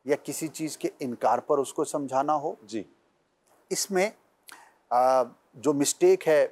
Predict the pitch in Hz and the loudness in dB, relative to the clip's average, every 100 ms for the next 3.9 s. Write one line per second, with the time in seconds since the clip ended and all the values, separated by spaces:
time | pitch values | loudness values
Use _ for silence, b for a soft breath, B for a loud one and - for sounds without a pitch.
0 | - - 123 120 180 120 131 123 131 - | -6 -8 -4 2 2 2 -2 -2 -2 -2
1 | _ _ _ _ _ _ _ _ 175 - | _ _ _ _ _ _ _ _ 0 2
2 | 202 214 - - 104 127 120 139 165 175 | 0 -2 -12 -20 0 0 4 6 6 4
3 | 170 107 - 123 120 160 156 - | 2 -4 -2 0 2 0 0 2